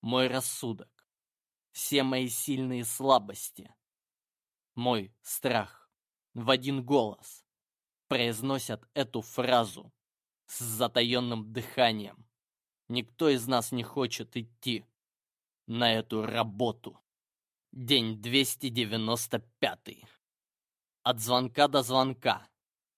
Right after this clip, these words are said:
От вспыхивания красной лампы до вспыхивания этой же жуткой лампы под высоким потолком.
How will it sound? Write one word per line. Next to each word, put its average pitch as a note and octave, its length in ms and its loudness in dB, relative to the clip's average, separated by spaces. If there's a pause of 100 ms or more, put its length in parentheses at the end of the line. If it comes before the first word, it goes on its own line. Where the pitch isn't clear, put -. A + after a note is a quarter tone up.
(240)
От C3+ 220 -2
вспыхивания A#2+ 1000 2
красной C3 640 2
лампы A#2+ 600 2 (440)
до A#2+ 220 2
вспыхивания A2+ 1080 -2
этой A#2+ 380 2
же A2+ 160 -4
жуткой A#2+ 480 -4
лампы A#2+ 500 0
под A2+ 280 0
высоким A#2 560 -4
потолком. A#2 760 0